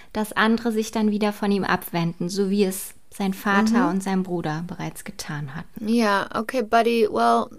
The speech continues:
Speaker 2: you know, damit müssen wir alle klarkommen.
Speaker 1: Ja.
Speaker 2: <laughs> Wir haben ja alle die Angst, dass wenn wir unser wahrstes Selbst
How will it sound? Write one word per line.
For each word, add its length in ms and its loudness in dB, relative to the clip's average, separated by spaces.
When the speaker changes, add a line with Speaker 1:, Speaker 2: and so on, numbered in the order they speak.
Speaker 2:
you 100 0
know, 260 0
damit 240 -2
müssen 200 0
wir 100 4
alle 180 2
klarkommen. 500 -2
Speaker 1:
Ja. 560 -16
Speaker 2:
<laughs> 60 -14
Wir 140 6
haben 180 8
ja 160 8
alle 160 6
die 160 2
Angst, 260 2
dass 140 2
wenn 220 6
wir 120 6
unser 400 2
wahrstes 840 4
Selbst 960 4